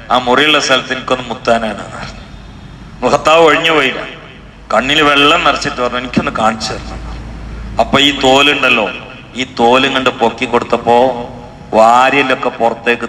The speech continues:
തെറിച്ച് നിൽക്കുകയാണ്, ഇറച്ചില്ല. വാരിയലൊക്കെ പുറത്തേക്ക്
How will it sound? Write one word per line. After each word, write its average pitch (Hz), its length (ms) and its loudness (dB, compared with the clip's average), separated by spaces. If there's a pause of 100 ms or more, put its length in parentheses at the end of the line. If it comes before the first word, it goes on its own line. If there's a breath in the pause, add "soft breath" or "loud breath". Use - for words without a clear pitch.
തെറിച്ച് 107 340 -6
നിൽക്കുകയാണ്, 92 640 -14
ഇറച്ചില്ല. - 680 -4 (2500)
വാരിയലൊക്കെ 165 720 4
പുറത്തേക്ക് 156 640 -2